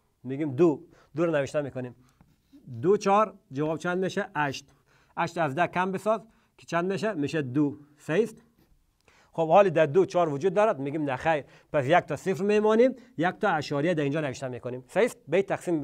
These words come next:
ادامه می‌دیم. حالی در بیست تا چند تا چهار تا وجود دارد؟ پنج تا. پنج چهار می‌شه بیست. صحیح است؟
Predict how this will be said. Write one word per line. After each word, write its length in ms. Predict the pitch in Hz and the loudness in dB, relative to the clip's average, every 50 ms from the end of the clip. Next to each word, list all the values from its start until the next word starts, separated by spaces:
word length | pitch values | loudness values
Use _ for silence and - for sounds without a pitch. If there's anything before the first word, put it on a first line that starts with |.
| 156 | -2
ادامه 420 | - 156 160 165 139 151 147 147 143 | -4 -4 -4 -2 -2 0 0 0 0
می‌دیم. 280 | 135 127 - 147 143 _ - - - - - | -2 -4 -8 -10 -12 _ -20 -20 -18 -2 4
حالی 180 | 180 202 214 | 4 4 6
در 140 | 165 165 156 | 6 4 2
بیست 240 | 143 156 147 - - | 2 0 -4 0 0
تا 120 | 202 165 | 0 0
چند 220 | - - 190 202 196 | 2 2 0 0 0
تا 100 | 220 202 | 0 -2
چهار 200 | - 214 202 190 | 2 2 0 2
تا 120 | - 208 | 0 -2
وجود 260 | 196 208 180 190 170 | -4 -4 -8 -6 -2
دارد؟ 280 | 202 214 214 233 247 247 _ _ _ _ _ _ _ | 0 2 2 2 2 0 _ _ _ _ _ _ _
پنج 320 | - 170 180 180 156 - - | 4 4 4 4 2 -2 -6
تا. 80 | 127 | -14
پنج 260 | - - 175 202 202 - | -6 -2 -2 -2 2 2
چهار 140 | 226 240 | 2 2
می‌شه 240 | 208 190 165 196 190 | 2 0 2 2 0
بیست. 260 | 156 151 143 - - | 2 0 -4 -4 0
صحیح 140 | - 180 240 | 2 4 4
است؟ 140 | 170 - | 4 2